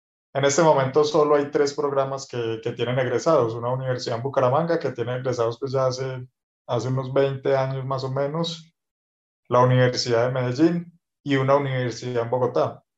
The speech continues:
Entonces digamos que de esas doce universidades que tenemos programas similares, apenas tres tienen egresados. Es, es un programa muy nuevo. Entonces quizás por eso se tiene también todo ese campo abierto para nuestros egresados.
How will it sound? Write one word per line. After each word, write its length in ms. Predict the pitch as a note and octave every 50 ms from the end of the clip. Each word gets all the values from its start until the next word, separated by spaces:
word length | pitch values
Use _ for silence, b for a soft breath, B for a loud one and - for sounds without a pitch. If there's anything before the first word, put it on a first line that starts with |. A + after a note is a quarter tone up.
| _ _ _ _
Entonces 240 | _ D3 D3+ E3 D#3+
digamos 240 | D3+ D3+ E3 D#3+
que 80 | - D#3+
de 120 | D3 C#3
esas 300 | C3 B2+ D#3+ D#3+ D#3+ D#3+
doce 280 | D#3+ D#3+ D3+ D3 D3+ D#3+
universidades 760 | D3 C#3 C3 B2+ B2+ B2 A2+ A2+ B2 A#2+ A#2 A#2 B2+ C3+ -
que 160 | - B2+ A#2
tenemos 400 | - - A2+ A#2 A#2 B2+ B2+ -
programas 420 | - B2+ A#2 A2+ A2+ A#2+ C3 C#3
similares, 640 | C#3+ C#3+ D3 D3 C#3+ C#3 C3+ C3+ C3+ C#3 - - - _
apenas 560 | - B2+ - C#3 C#3 C3+ C#3 C#3+ D3+ - - -
tres 600 | - D3 C#3 C#3 C#3+ C#3 - - - - _ _ _ _
tienen 280 | _ C#3 C#3 C#3 C3+ B2
egresados. 640 | A#2+ A2+ A2+ A2 D#3 E3 D3+ A#2+ A2 A2 A#2 A2+ A2
Es, 80 | - -
es 100 | A#2 A#2+
un 120 | D3+ D#3
programa 380 | - C#3+ C3+ C3+ C3+ C3+ C3 C3 C3+
muy 240 | C3+ C#3 C3+ C3
nuevo. 260 | B2+ B2+ A#2+ A2 G#2+ - _ _ _ _ _ _ _ _ _ _ _ _ _
Entonces 240 | - C#3 C#3+ - D#3
quizás 220 | C#3 C3+ B2 -
por 140 | - C#3 C3+
eso 140 | C3+ C#3 C3+
se 120 | C3+ B2
tiene 240 | - B2 A#2+ B2+ B2+
también 340 | B2+ C3 B2+ A#2+ A#2 A2+ A#2
todo 220 | C#3 C#3 C#3+ C#3
ese 160 | C3 C3+ C3+
campo 680 | - C#3+ C3+ C3 C3 B2+ B2+ C#3 C3+ C3+ B2+ B2+ B2+ - _ _ _ _ _ _ _ _ _ _ _ _ _ _ _ _ -
abierto 640 | C3 B2+ B2+ B2+ C3 C3 C3 B2+ B2 A#2+ - C3 B2+
para 200 | B2+ B2 B2 A#2
nuestros 880 | A#2+ A#2+ A2+ A2 - - - A#2 A2+ A2 A2+ A2 - - - - - -
egresados. 840 | B2 A2+ A#2 A#2 G#2 - A2 G#2 G2+ - - - - - _ _